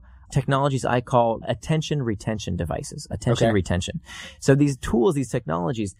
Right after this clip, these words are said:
Speaker 1: that help us focus, that help us stay engaged with what we want to be doing,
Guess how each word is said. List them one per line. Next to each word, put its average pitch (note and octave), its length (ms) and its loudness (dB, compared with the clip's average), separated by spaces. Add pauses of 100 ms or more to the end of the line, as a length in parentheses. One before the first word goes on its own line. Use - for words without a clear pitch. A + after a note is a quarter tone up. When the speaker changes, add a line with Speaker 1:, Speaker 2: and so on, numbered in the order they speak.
(160)
Speaker 1:
that A#2+ 100 -2
help D#3+ 240 0
us C#3+ 120 -2
focus, C#3+ 440 0
that F#2+ 140 -4
help B2+ 220 -4
us A2+ 140 -2
stay B2+ 640 0
engaged G#2+ 580 0
with G#2 140 -6
what A#2 140 -2
we G2+ 120 -2
want A2+ 280 -2
to A2+ 80 -8
be G2+ 100 -2
doing, A2+ 380 0